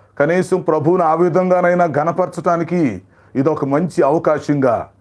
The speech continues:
ఏర్పడుతుంది కదా, మనం అర్థం చేసుకోవాలి.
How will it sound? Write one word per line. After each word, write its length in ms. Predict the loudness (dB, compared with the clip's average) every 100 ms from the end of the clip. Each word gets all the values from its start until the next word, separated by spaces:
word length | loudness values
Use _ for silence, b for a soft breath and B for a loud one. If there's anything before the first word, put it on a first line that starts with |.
| -2
ఏర్పడుతుంది 520 | 0 0 -2 -4 -4
కదా, 340 | -2 0 0 -4 _ -8
మనం 200 | -4 -2
అర్థం 320 | -2 -2 -4 -4
చేసుకోవాలి. 480 | -10 -8 -6 -6